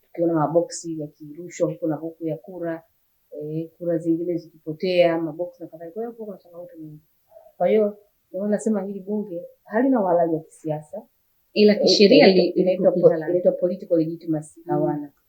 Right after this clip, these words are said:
Speaker 2: Mm.
Speaker 1: Legal legitimacy wanayo, ambayo kwamba kwa sababu wametumia sheria ambayo imetungwa na bunge,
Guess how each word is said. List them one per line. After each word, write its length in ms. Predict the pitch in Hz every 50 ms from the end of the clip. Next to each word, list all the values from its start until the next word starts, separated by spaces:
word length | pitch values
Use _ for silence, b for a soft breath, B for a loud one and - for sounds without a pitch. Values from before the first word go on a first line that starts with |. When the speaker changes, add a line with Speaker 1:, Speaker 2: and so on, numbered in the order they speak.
| _ _ _ _ _ _
Speaker 2:
Mm. 80 | 170 180
Speaker 1:
Legal 220 | 233 220 214 208 202
legitimacy 720 | - 202 - 220 214 226 233 - 240 208 180 175 - 170
wanayo, 420 | 160 151 151 151 147 147 143 143 143 _ _ _ _ _ _ _ _ _
ambayo 320 | - 156 160 185 202 202 -
kwamba 300 | 196 190 175 180 175 160
kwa 100 | 170 165
sababu 240 | - 190 151 156 151
wametumia 380 | 156 156 151 165 175 190 190
sheria 420 | - - 160 156 175 202 190 156 131
ambayo 220 | - - 180 175
imetungwa 440 | 165 156 156 - 180 180 165 165 156
na 80 | 147 147
bunge, 420 | 160 175 175 160 165 165 - -